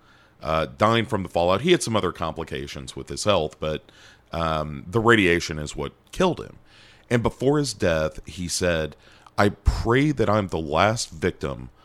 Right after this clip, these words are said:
of a hydrogen or atom bomb." Um, unfortunately, that is, is certainly not the case. I mean, look at, uh, the entire cast of that John Wayne Genghis Khan movie. But at any rate, uh, only later,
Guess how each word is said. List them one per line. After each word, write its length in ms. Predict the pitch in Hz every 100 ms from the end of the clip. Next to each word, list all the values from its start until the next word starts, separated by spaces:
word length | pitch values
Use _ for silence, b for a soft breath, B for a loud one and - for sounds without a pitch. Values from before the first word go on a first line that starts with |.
| b b -
of 140 | 95
a 60 | 90
hydrogen 640 | 101 98 - 90 87 82 -
or 220 | 85 64
atom 320 | 78 78 71
bomb." 360 | 76 60 - - _ b b b b
Um, 640 | - 82 82 80 80 80 78 - -
unfortunately, 640 | 95 127 117 - 92 87
that 200 | 73 76
is, 220 | 85 95 -
is 160 | 87
certainly 320 | - 107 80 78
not 200 | 73 71
the 60 |
case. 320 | - 101 82
I 100 | -
mean, 220 | 78 76 67
look 220 | 78 -
at, 300 | 69 67 73
uh, 380 | 67 69 69 69 b b b b b
the 120 | 101
entire 400 | 87 78 87 82
cast 400 | 73 87 82 -
of 80 | 69
that 160 | 69 64
John 220 | 82 78
Wayne 200 | 76 69
Genghis 320 | 73 64 -
Khan 320 | - 165 135
movie. 240 | 78 69 76
But 340 | 87 90 - B B B B
at 120 | 131
any 180 | 151 151
rate, 300 | 92 78 69 -
uh, 280 | 104 107 98 -
only 280 | 175 185 156
later, 580 | 107 104 98 76 64